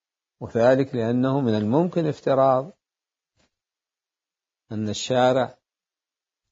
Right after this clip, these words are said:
يكتفي بماذا؟ بالحكم العقلي، يكتفي بإدراك العقل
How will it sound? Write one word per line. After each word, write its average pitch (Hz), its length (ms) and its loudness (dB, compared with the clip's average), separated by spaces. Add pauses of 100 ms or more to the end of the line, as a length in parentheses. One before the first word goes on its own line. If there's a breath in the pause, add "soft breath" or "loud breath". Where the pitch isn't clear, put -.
(2500)
يكتفي 151 640 0
بماذا؟ 131 480 -2
بالحكم 117 460 -6
العقلي، 107 540 -8 (3000)
يكتفي 143 540 0
بإدراك 117 640 0
العقل 101 560 -6